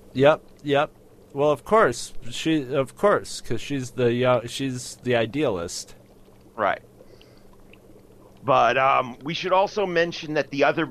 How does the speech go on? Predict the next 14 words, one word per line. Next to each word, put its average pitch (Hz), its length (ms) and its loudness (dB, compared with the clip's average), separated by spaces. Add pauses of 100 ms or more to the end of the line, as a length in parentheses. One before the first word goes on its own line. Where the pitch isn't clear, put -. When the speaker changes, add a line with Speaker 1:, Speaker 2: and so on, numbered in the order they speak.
Speaker 2:
the 139 120 -2
other 151 180 2
Don, 98 360 -2
the 92 180 -10
evil 139 320 -4
Don, 64 440 -6
the 92 80 -4
one 101 260 0
that's, 92 400 -2
uh, 87 300 2 (360)
actually 107 380 -2
stole 151 340 -6
the 117 120 -4
heroin, - 520 -10